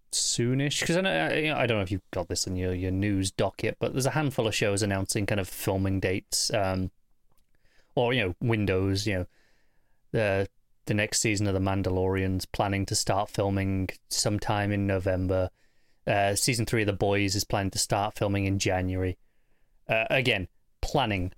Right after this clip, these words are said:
to start, uh, you know, these things permitting, but, uh, assuming they go ahead, uh, you know, uh, and, and assuming that, that Dexter's kind of following on from, you know, the, the usual amount of time it takes,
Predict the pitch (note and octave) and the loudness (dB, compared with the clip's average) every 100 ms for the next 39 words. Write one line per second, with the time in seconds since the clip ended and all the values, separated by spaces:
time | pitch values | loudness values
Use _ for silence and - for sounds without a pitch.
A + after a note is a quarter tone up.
0 | - - - G2 F2+ - G#2 G#2+ F#2+ F#2 | -6 -4 0 0 0 0 -2 0 0 0
1 | G2 - G2 - A2 G2 G#2 G2+ - _ | 0 0 -4 -2 -2 -2 -2 -4 -8 _
2 | _ B2+ G2 G2+ - _ _ _ - A2+ | _ 0 2 0 -6 _ _ _ 0 2
3 | A#2 B2 D3+ C3 A#2 G#2+ G#2 G#2 F#2+ - | 2 0 2 2 2 2 2 2 2 0
4 | G2+ G2 - - - - - - - - | 0 0 -2 -4 -2 -4 -8 -12 -14 -20
5 | _ _ D3+ C#3 _ - D#3 - _ _ | _ _ -10 -10 _ -12 -10 -10 _ _
6 | _ D3+ C#3+ - C#3 C#3 - B2 C3+ C3 | _ -4 -2 -2 -2 -2 -2 0 0 0
7 | - C3 A#2 G#2+ G#2 - G#2 - A2 A2 | 0 0 2 0 0 -2 -4 -2 -2 -2
8 | - - - A2 - A#2 G#2 G2+ G2+ G2 | -4 -6 -4 -4 -2 0 2 2 0 0
9 | F#2+ - _ _ _ _ _ _ - _ | -2 -6 _ _ _ _ _ _ -20 _
10 | - - G#2+ G#2+ G2+ F#2 - G#2 F#2+ G#2+ | -4 0 2 2 0 -2 -2 -2 0 0
11 | G2+ A2 G#2 G2+ F#2+ G2 A2 - A#2 G#2 | 2 0 2 0 2 0 -2 -2 -2 -2
12 | - - A2 - - - | -4 -4 -4 -4 -4 -6